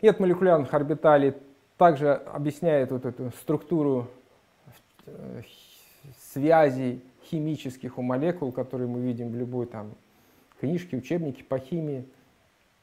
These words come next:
и разницу в реакционной способности, и она связана с наличием неспаренных электронов. Ну, это мы еще поняли на, э,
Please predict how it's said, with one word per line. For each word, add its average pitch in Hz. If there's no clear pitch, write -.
и 139
разницу 151
в 135
реакционной 127
способности, 226
и 160
она 160
связана 180
с -
наличием 165
неспаренных 156
электронов. 139
Ну, 202
это 190
мы 175
еще 165
поняли 156
на, 135
э, 127